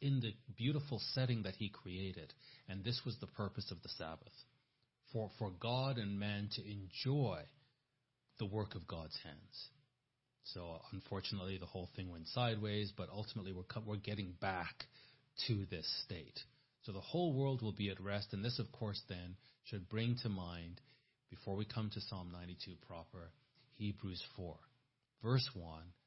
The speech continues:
"Let us therefore fear, lest a promise being left us of entering into his rest, any of you should seem to come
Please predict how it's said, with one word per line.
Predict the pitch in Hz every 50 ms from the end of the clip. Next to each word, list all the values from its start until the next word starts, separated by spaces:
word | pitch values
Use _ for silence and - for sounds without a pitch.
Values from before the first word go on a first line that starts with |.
| _ _ _ _ _ - 104
"Let | 104 113 120 123
us | 131 131 123 - - 92
therefore | 95 110 104 101 95 - - - - 95 87 80 - - - - - -
fear, | - 101 92 90 78 - - - _ _ _ _ _ _ _ _ _ _ _ _ _ - - _
lest | - 107 113 110 - - -
a | 101 104 - - - -
promise | 135 147 165 170 120 90 80 78 - - - - - - _ _ _ _ _ _ _ - -
being | 95 120 120 117 110 104
left | 101 110 110 110 - - - -
us | - 190 214 208 - - - - - - - - - _ _ _ _ _ _ _ -
of | 127 117 - -
entering | 143 139 123 - - 113 110 107 101
into | 120 120 110 - 110
his | - 104 101 90 -
rest, | 95 90 85 85 - - - - - - _ _ _ _ _ _ - -
any | 147 139 135 123 117
of | 107 98 95
you | 101 135 196 220 156 98 87 82 82 - - _ _ _ _ _ -
should | - - 127 120 - - -
seem | - 120 110 107 104 101
to | -
come | - - 98 90